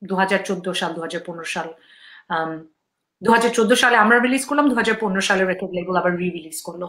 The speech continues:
So সেটাও তো বেশ কিছুদিন হয়ে গেছে। আর তার আগে সাত বছর ধরে আমরা সেই গানগুলো বিভিন্ন জায়গায়,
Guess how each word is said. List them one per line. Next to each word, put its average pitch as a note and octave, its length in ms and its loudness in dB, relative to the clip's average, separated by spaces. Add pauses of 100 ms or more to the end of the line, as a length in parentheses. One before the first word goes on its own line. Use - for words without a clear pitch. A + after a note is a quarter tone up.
So F#3 60 -6
সেটাও C4 300 2
তো B3+ 120 4
বেশ G#3 220 4
কিছুদিন F3 360 -4
হয়ে E3 160 -6
গেছে। F3 200 -4
আর F3 100 2
তার G3+ 180 6
আগে G3+ 200 6
সাত G3+ 280 2
বছর F#3 220 -2
ধরে F3+ 200 0
আমরা E3+ 160 -4
সেই - 160 -8
গানগুলো F#3 460 0 (440)
বিভিন্ন C#4+ 420 6
জায়গায়, A3+ 420 4